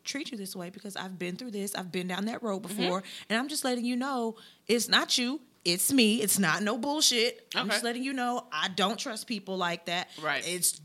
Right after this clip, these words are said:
Speaker 1: this is what happened to me. And if I'm treating you this way, this is wise. I'm not, it's not you, it's me.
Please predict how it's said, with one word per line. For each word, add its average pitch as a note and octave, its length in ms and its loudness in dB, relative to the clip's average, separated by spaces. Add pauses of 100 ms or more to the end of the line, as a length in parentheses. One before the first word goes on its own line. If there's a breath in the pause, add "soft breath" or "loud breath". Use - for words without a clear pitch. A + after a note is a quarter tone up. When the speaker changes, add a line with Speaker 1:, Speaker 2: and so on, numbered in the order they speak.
Speaker 1:
this - 220 2
is A#3 120 -2
what A#3 160 0
happened C4+ 360 -6
to D4+ 40 -6
me. D4+ 300 -6 (240 loud breath)
And E3+ 140 -4
if D#3+ 160 -6
I'm E3 140 -8
treating C4+ 280 -4
you C4+ 100 -6
this C4+ 220 -4
way, C4 180 -4
this B3 220 -8
is A#3 140 -10
wise. C#4 500 4
I'm F#3 220 -2
not, G3+ 340 2
it's - 240 -10
not G#3 300 0
you, A#3 160 -8
it's A3+ 180 -6
me. A3+ 360 -2